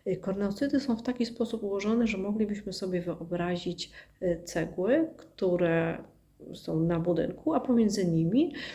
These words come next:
znajduje się cement, czyli tutaj on pełni funkcję kleju. I podobnie w skórze, em, tym cementem w skórze będzie płaszcz hydrolipidowy skóry, który jest utworzony między innymi przez ceramidy,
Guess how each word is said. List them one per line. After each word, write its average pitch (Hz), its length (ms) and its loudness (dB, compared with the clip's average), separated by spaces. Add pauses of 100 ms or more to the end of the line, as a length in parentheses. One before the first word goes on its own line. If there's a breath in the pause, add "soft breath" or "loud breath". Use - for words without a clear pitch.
(220 loud breath)
znajduje 214 720 4
się 175 400 -4
cement, - 760 -10
czyli 180 280 -8
tutaj 180 380 -4 (340 loud breath)
on 190 160 -2
pełni 175 460 -2
funkcję 175 560 -4
kleju. 165 460 0
I - 60 -4
podobnie 294 480 6
w - 40 -6
skórze, 175 640 0 (440 loud breath)
em, 190 320 2
tym 233 220 2
cementem 226 420 2
w - 40 -6
skórze 202 340 -2
będzie 185 340 0
płaszcz 175 360 -4
hydrolipidowy 165 800 0
skóry, 240 560 0 (500 loud breath)
który 196 340 -2
jest 180 160 0
utworzony 170 520 -2
między 170 320 -2
innymi 170 280 -4
przez 160 260 -6
ceramidy, 180 680 2